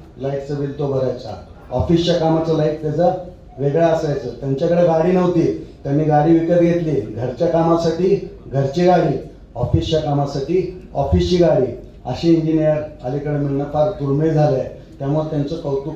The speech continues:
करावं तेवढं सु-, थोडं आहे. मी खरं तर थोडा जास्त वेळ घेतो. अ म्हणजे अभियांत्रिकी, अभियांत्रिकीतलं अ म्हणजे काय? अ म्हणजे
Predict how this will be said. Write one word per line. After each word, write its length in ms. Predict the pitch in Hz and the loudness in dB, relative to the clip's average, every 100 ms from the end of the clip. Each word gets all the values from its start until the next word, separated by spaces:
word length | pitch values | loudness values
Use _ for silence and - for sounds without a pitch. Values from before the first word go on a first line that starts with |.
| - | -8
करावं 300 | 143 151 151 | -4 -2 -2
तेवढं 240 | 143 139 | 0 -2
सु-, 680 | 160 - - 143 - - - | -2 -10 -14 -14 -14 -12 0
थोडं 200 | 160 165 | 2 4
आहे. 100 | 156 - - - - | 2 -2 -8 -16 -6
मी 120 | 131 | -6
खरं 240 | 143 143 156 | -4 -2 -2
तर 100 | 160 | -2
थोडा 380 | - 147 156 156 | 2 2 2 2
जास्त 300 | 151 160 160 | 2 0 0
वेळ 180 | 165 165 | -2 0
घेतो. 480 | 160 165 139 - - - - | -2 -2 -4 -4 -10 -18 -6
अ 80 | 147 | 0
म्हणजे 360 | 160 165 165 170 170 - - | 2 4 4 2 0 -4 -10
अभियांत्रिकी, 880 | 135 147 170 175 170 170 160 151 - - | -4 0 4 4 2 0 0 0 -2 -4
अभियांत्रिकीतलं 680 | 131 156 156 165 165 165 170 160 | -2 -2 -2 -6 -8 -6 -4 0
अ 140 | 180 | 2
म्हणजे 280 | 180 180 185 | 4 2 2
काय? 320 | 170 156 - - - - | 2 0 -2 -10 -18 -10
अ 140 | 147 160 | -2 0
म्हणजे 540 | 165 160 160 170 170 | 2 2 2 2 0